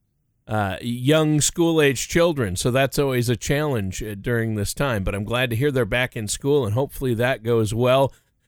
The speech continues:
And it sounds like you've got a great show for us today. I mean, I think, like most people, I try to do my work and keep an eye on the ones I care about. I follow the news,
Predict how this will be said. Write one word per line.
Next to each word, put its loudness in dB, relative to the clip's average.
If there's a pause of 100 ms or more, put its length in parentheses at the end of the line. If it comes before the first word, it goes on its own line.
(120)
And 2
it -2
sounds 2
like 2
you've 2
got 4
a 4
great 0
show 0
for -4
us -2
today. 0
I 0
mean, 0 (220)
I 0
think, 0 (420)
like 0
most 2
people, 0
I 0
try 0
to -4
do -2
my 0
work -4
and -12
keep -10
an -8
eye -2
on -2
the -2
ones -4
I -8
care -4
about. 0
I -6
follow -4
the -8
news, 2